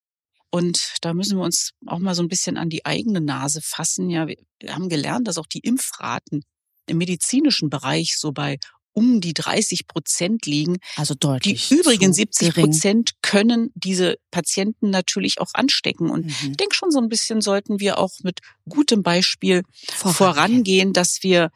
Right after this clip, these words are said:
Speaker 1: auch kommunizieren. Also ich hab so einen Button für, wir tragen keine Kittel, aber für das, was wir so in der
Speaker 2: T-Shirts
Speaker 1: Herbstsaison
Speaker 2: oder?
Speaker 1: tragen,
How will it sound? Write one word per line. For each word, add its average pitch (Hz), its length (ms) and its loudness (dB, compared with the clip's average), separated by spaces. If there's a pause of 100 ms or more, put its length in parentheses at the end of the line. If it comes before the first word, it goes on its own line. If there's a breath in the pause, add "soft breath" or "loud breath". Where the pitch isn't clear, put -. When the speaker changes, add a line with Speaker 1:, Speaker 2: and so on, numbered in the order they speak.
(140)
Speaker 1:
auch - 220 -6
kommunizieren. 202 840 0
Also - 160 0
ich - 160 -4
hab 311 140 -8
so - 100 -2
einen 147 100 -10 (280)
Button 151 360 0
für, 95 460 -4 (380 loud breath)
wir 160 120 4
tragen 175 300 2
keine 165 280 2
Kittel, 233 340 0
aber 156 240 2
für 165 160 -4
das, 170 240 0
was 165 180 -2
wir 170 140 2
so 156 80 0
in 156 60 2
der - 60 4
Speaker 2:
T-Shirts 165 300 4
Speaker 1:
Herbstsaison 170 460 0
Speaker 2:
oder? 170 60 -2
Speaker 1:
tragen, 196 420 2